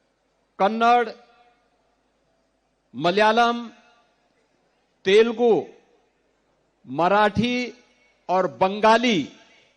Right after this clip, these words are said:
इन भाषाओं को तय किया है कि यूपी के वोकेशनल एजुकेशन से जुड़े हुए छात्र इन सभी के बारे में अपनी रुचि के अनुसार किसी एक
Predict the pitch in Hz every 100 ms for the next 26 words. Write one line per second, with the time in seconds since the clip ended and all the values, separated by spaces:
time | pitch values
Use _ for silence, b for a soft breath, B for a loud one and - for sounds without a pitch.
0 | _ - 240 262 240 160 175 185 220 214
1 | 226 233 233 233 240 247 233 - _ _
2 | _ _ _ _ _ _ _ _ _ _
3 | - 214 262 254 240 208 208 190 214 240
4 | 240 233 233 185 196 214 240 240 240 226
5 | 196 196 214 - 247 233 196 202 208 202
6 | 214 220 190 208 185 196 196 190 185 196
7 | 190 214 220 233 - 208 214 202 - 208
8 | 214 254 254 185 - b b b b _
9 | - 214 196 190 214 233 240 254 - 185
10 | 226 220 190 247 247 269 254 220 196 220
11 | 220 220 226 - 254 269 269 - 196 214
12 | 233 240 -